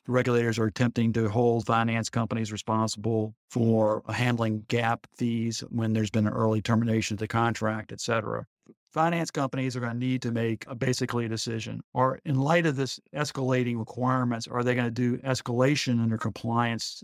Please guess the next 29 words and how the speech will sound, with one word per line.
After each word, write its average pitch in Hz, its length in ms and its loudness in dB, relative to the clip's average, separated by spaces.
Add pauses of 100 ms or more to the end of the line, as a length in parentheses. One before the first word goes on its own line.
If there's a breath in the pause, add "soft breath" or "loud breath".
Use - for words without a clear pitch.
efforts? - 500 -8 (360)
Or 131 100 2
are 127 40 4
they 127 180 4
going 123 240 0
to 120 300 -2 (600)
impose 131 460 2
more 131 200 0
requirements 131 840 0
on 117 220 -4
dealers 117 540 0
with 113 80 -4
respect 117 340 -4
to 120 160 -4
add-on 117 360 -2
charges 113 400 0
themselves? 131 640 0
Are 123 120 -4
they 120 160 0
going 117 220 -2
to 117 100 -6
scrub 131 480 2
paper 120 400 -2
as 113 180 -4
it 117 80 -6
comes 117 320 -4
in 123 300 0
to 113 60 -10
see 117 360 -6